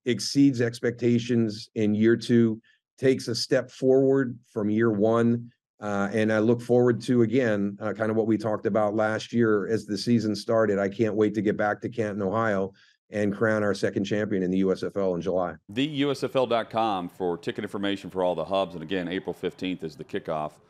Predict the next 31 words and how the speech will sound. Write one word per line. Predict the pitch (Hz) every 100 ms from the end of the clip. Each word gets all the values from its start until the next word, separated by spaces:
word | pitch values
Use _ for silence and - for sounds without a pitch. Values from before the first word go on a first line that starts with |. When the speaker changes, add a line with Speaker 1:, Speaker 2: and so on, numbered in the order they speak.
| _ _ -
Speaker 2:
Saturday, | 110 107 95
April | 98 98 92
fifteenth, | 95 87 92
four | - 101 98
thirty | 101 98 90 98
Eastern | 92 95 87
on | 85 80
Fox. | - 95 95 - - _ _ _ _ _ _ _ _ _ _ _ _ -
N | 175
F | 202
L | 196 170
team, | - 160 143 120
Moose, | 117 113 -
that's | 113 123
improved | 107 - 143 123
the | 117
most | 120 110
this | 110 101
offseason. | 107 101 - 101 90 73 67 _ _ _
Who | 110
comes | 127 113 -
to |
mind? | 98 87 69 - _ _ _ _ _ _ _ _ -
Speaker 1:
N | 139
F | 160 185
L | 196
team | 202 214 233 226 196
that's | 160 185
improved | 165 190 196
the | 185
most? | 190 214 226 -